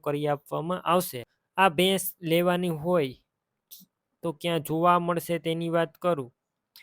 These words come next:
જિલ્લો પોરબંદર અને રાણાવાવ ગામે જોવા મળશે. ભેંસ લેવી હોય, ઓનરના મોબાઈલ નંબર કઈ રીતના મેળવવા? YouTube ઉપર વીડિયો જોતા હોય, વીડિયો નીચે નંબર મળશે. Facebook પેજ ઉપર વીડિયો જોતા હોય, વીડિયોની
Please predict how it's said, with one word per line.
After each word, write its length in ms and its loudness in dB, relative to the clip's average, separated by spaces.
જિલ્લો 220 4
પોરબંદર 600 2
અને 200 0
રાણાવાવ 580 4
ગામે 300 -2
જોવા 300 -2
મળશે. 340 -6
ભેંસ 280 -2
લેવી 260 2
હોય, 140 2
ઓનરના 500 0
મોબાઈલ 400 0
નંબર 280 0
કઈ 200 -4
રીતના 380 -12
મેળવવા? 360 -4
YouTube 480 -8
ઉપર 200 -12
વીડિયો 340 -8
જોતા 300 -6
હોય, 120 -4
વીડિયો 280 -8
નીચે 280 -10
નંબર 360 -6
મળશે. 420 -10
Facebook 440 -10
પેજ 300 -8
ઉપર 220 -12
વીડિયો 340 -6
જોતા 360 -2
હોય, 120 -8
વીડિયોની 580 0